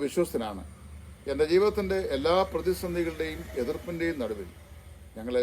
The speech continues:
സ്നേഹിക്കുന്ന, കരുതുന്ന, ഞങ്ങളെ ഓർത്ത് പ്രാർത്ഥിക്കുന്ന, ഞങ്ങൾക്ക് വേണ്ടി ദൈവസന്നയിൽ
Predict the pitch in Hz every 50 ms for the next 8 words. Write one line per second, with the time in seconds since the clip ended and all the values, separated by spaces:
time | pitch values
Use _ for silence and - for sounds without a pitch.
0 | 120 - 139 135 131 135 131 120 127 120 123 123 127 - - - 120 120 123 139
1 | 139 135 131 135 135 139 - - 127 117 127 131 131 135 135 123 - 113 120 127
2 | 139 147 - - 160 151 151 156 151 160 170 - - - - - - - - -
3 | - - 127 131 151 170 170 165 170 170 175 170 170 160 156 170 180 190 180 -
4 | 185 170 160 151 143 127 110